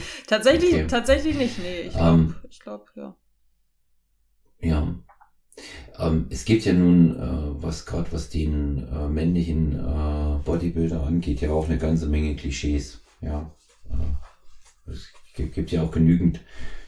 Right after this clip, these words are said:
Speaker 2: die, äh, sich alle Mühe geben, diese Klischees zu bestätigen. Ähm, aber, ähm, ich will mal ein paar von denen aufzählen, die, wo, <laughs> sag ich mal, in der,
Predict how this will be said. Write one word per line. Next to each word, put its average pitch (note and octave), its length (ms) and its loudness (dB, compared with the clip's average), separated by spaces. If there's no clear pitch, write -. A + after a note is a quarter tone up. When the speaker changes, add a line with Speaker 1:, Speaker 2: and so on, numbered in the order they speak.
Speaker 2:
die, E2 260 2
äh, - 220 -2
sich E2 260 -4
alle E2+ 140 2
Mühe E2+ 300 4
geben, E2 300 2
diese D#2+ 220 -2
Klischees E2 500 -2
zu C#2+ 100 -6
bestätigen. - 720 -2
Ähm, D2 560 0
aber, D2 880 -2
ähm, D2+ 280 0
ich C2+ 160 -2
will E2+ 100 4
mal F2+ 180 6
ein D#2+ 100 6
paar E2+ 200 2
von E2 200 2
denen D#2 200 2
aufzählen, E2 680 2
die, D#2 200 0
wo, - 340 -4
<laughs> - 20 2
sag - 260 0
ich - 160 4
mal, D#2+ 180 6
in E2 140 4
der, D2 260 2